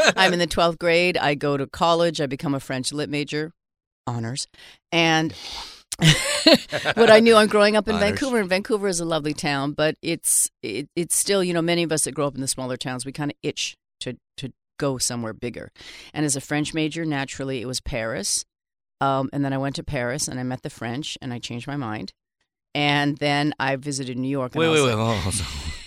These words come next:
Speaker 1: You went to France
Speaker 2: I went
Speaker 1: and
Speaker 2: to Paris, I met the French, and I was like, "I don't wanna, I don't wanna live with these people."
Speaker 1: What happened in <laughs>
Speaker 2: 'Cause I think, 'cause I think the French are, um, I think that there is a kind of a pride and an arrogance that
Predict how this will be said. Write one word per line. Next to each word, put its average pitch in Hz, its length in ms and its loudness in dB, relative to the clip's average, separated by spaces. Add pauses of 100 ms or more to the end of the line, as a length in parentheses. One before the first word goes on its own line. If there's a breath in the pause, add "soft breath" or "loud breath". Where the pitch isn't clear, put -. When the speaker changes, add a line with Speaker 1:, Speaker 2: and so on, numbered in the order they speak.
(680 loud breath)
Speaker 1:
You 107 120 2
went 131 260 4
to 131 140 0
France 131 500 -2 (160)
Speaker 2:
I - 40 -4
went 156 120 2
Speaker 1:
and - 60 2
Speaker 2:
to 208 80 -4
Paris, 156 260 2
I 156 60 -2
met 147 180 -4
the 160 80 -4
French, 131 340 -8
and 170 80 -10
I 160 40 -8
was 160 120 -10
like, 160 140 -12
"I - 100 -12
don't 185 120 -10
wanna, 196 240 -10 (100)
I - 100 -14
don't 175 80 -12
wanna 170 180 -10
live 147 120 -10
with 139 80 -14
these - 160 -16
people." - 260 -20 (300)
Speaker 1:
What 143 280 8
happened 156 360 2
in 127 80 -4
<laughs> - 460 -10
Speaker 2:
'Cause 330 120 2
I 330 100 6
think, 302 220 -2
'cause 285 140 2
I 277 140 4
think 269 200 -2
the 247 100 -2
French 226 520 -4 (140)
are, 175 480 0
um, 147 400 -2
I 156 100 -4
think 160 300 -8 (100)
that 139 260 -2 (720)
there 147 260 0
is 135 540 -2 (120)
a 131 120 -8
kind 139 280 -6
of 127 100 -8
a 120 80 -6 (380)
pride 151 400 -6
and 135 120 -6
an 123 160 -6
arrogance 147 800 -8 (280)
that 135 260 -8